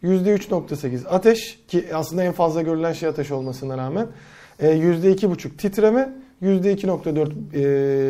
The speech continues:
lokal ve yan etkilerde zaten her aşıda gördüğümüz aşı yerindeki ağrı,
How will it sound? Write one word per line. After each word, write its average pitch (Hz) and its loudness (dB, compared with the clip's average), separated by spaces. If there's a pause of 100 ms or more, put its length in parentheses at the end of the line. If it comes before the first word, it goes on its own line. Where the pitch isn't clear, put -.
(140)
lokal 190 6 (100)
ve 175 0 (260)
yan 180 4
etkilerde 165 2
zaten 160 -2
her 170 0
aşıda 156 0
gördüğümüz 135 0
aşı 151 0
yerindeki 214 6
ağrı, 208 4